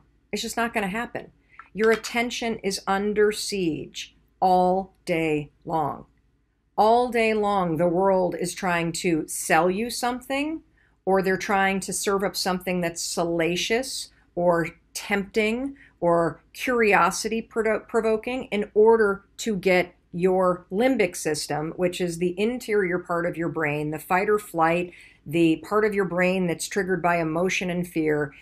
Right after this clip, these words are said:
They're trying to trick you to pay attention to things that just don't matter, to your dreams, to your day-to-day life, to your family.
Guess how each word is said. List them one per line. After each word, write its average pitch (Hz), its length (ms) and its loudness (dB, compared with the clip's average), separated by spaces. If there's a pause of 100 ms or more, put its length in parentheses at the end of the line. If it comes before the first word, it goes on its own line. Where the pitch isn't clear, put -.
(140)
They're 185 120 -2
trying 214 420 -2
to 220 140 -6
trick - 360 -4
you 170 120 0
to 175 80 2
pay 180 220 0
attention 202 480 -2
to 175 60 -2
things 165 380 -8
that 196 160 -8
just - 440 -8
don't 175 360 -6
matter, 180 460 -4
to 151 140 -8
your 147 140 -4
dreams, 220 520 -2
to 165 100 -6
your 151 100 -2
day-to-day 135 440 -4
life, 208 360 0
to - 100 -8
your 147 140 -4
family. 160 500 -6